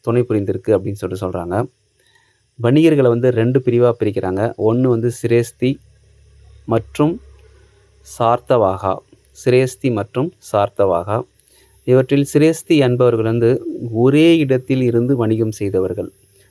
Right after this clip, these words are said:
சிரேஸ்தி என்பவர்கள் ஒரே இடத்திலிருந்து வணிகம் செய்தவர்கள் அப்படின்னு சொல்லிட்டு குறிப்பிடுறாங்க. சார்த்தவாகா அப்படின்றவங்க யாரு அப்படின்னு பார்க்கும்போது,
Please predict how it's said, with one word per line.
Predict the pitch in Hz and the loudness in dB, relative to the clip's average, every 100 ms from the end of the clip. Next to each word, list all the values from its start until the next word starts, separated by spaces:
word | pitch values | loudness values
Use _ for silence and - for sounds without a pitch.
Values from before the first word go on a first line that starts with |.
| _ - - | _ -6 0
சிரேஸ்தி | 127 135 - 139 | 2 2 0 0
என்பவர்கள் | 127 107 107 107 107 151 - _ _ _ _ | 0 0 0 2 2 0 -4 _ _ _ _
ஒரே | 107 113 127 147 | 0 4 6 6
இடத்திலிருந்து | 139 120 - 107 110 135 226 | 4 2 0 0 0 0 -4
வணிகம் | - 110 117 123 | -2 0 2 2
செய்தவர்கள் | 113 107 104 104 101 | 0 0 2 2 0
அப்படின்னு | 95 104 107 | -2 -4 -6
சொல்லிட்டு | 98 95 104 - | -6 -6 -6 -4
குறிப்பிடுறாங்க. | 95 - 101 85 104 127 _ _ _ _ _ _ _ _ - | -6 -6 -6 -4 -4 -6 _ _ _ _ _ _ _ _ -6
சார்த்தவாகா | 123 127 147 151 139 123 127 123 - | -2 0 2 2 4 2 2 0 -2
அப்படின்றவங்க | 92 104 110 107 107 101 | -6 -2 -2 0 0 0
யாரு | 98 101 101 | 0 0 0
அப்படின்னு | 107 101 | -2 -6
பார்க்கும்போது, | 98 95 95 90 85 98 117 | -4 -6 -6 -10 -6 -4 -4